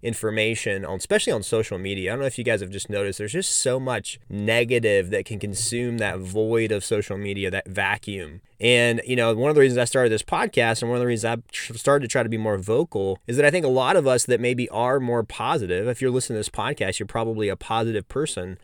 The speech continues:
just don't, we choose not to say things, um, on social media. And I'm not saying you, I need to go and, and become big speaker on social media, anything like that, but I do just encourage you that if you have something positive to contribute, if you have a lesson learned, if you have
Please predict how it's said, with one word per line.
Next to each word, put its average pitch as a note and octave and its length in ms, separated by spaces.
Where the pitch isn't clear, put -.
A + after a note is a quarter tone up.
just D3+ 240
don't, G3 280
we D3 120
choose G#3 280
not C#3 340
to D#3+ 100
say F3 320
things, - 600
um, A2 460
on A#2+ 140
social D3+ 300
media. C3+ 260
And C#3+ 80
I'm G3 80
not D#3+ 120
saying C#3+ 220
you, C3 100
I B2+ 60
need B2 140
to A2 80
go A2+ 320
and, G#2+ 100
and G2+ 160
become G#2+ 560
big A#2+ 380
speaker A#2+ 480
on A2+ 120
social A2+ 300
media, G#2+ 140
anything G#2+ 180
like G#2+ 140
that, C3+ 140
but D3+ 80
I E3 60
do A3+ 140
just B3 220
encourage C#3 480
you A#2 120
that A2+ 100
if A#2+ 100
you C3+ 80
have G3 220
something E3 280
positive C3 480
to A#2 100
contribute, A2 440
if F#2 80
you A2 80
have A2+ 80
a A2+ 40
lesson A#2 440
learned, A#2 260
if G2 80
you A2 140
have A2+ 280